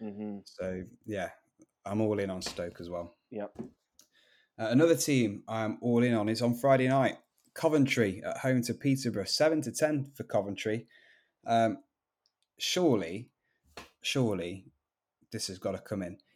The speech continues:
Speaker 2: In Coventry, we've got the side who are top of the Championship home form table. So Coventry have played four, won four, uh, back at the Ricoh. Peterborough, on the other hand,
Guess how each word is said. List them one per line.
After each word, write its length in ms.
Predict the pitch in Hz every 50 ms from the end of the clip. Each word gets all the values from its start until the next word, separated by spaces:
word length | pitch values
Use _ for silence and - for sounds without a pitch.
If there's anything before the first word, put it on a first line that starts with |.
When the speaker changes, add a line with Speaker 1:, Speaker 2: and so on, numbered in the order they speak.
| _ _ -
Speaker 2:
In 160 | 139 139 135
Coventry, 720 | 139 - 170 156 143 120 - - - 90 90 107 123 - _ _ _ _ _ _ _ -
we've 160 | 117 117 -
got 240 | - 123 107 - -
the 60 | 120
side 580 | - - - 131 127 123 120 120 117 113 - - - -
who 160 | 117 110 110
are 200 | 107 104 101 - - -
top 380 | - - 143 135 - - - - -
of 140 | 113 104 104
the 80 | 110 -
Championship 800 | - - 117 113 110 - - 107 101 98 - - 92 - - - - -
home 300 | 120 117 120 113 113 104
form 380 | - - - 110 107 104 101 -
table. 460 | - - 95 95 92 98 110 117 - _ _ _ _ _
So 460 | - - - 110 104 104 101 101 101 -
Coventry 420 | - - 127 117 113 110 - 110
have 140 | 101 - -
played 240 | - 131 120 113 117
four, 420 | - - - 107 104 101 101 98 - _ _ _ _ _ _ _ _ -
won 300 | - 104 107 120 120 117
four, 420 | - - - 101 101 110 120 117 - - - -
uh, 300 | 101 104 101 101 101 104 - _ - _ _ _ _ -
back 120 | 104 - -
at 60 | -
the 80 | 104 107
Ricoh. 500 | 110 113 117 117 131 127 135 135 85 - _ _ _ _ _ _ _ _ _ _ _
Peterborough, 640 | - 175 208 196 - 120 98 90 90 85 120 135 - - -
on 160 | - 104 107
the 60 | 120
other 140 | 135 123 113
hand, 340 | 95 104 95 104 120 120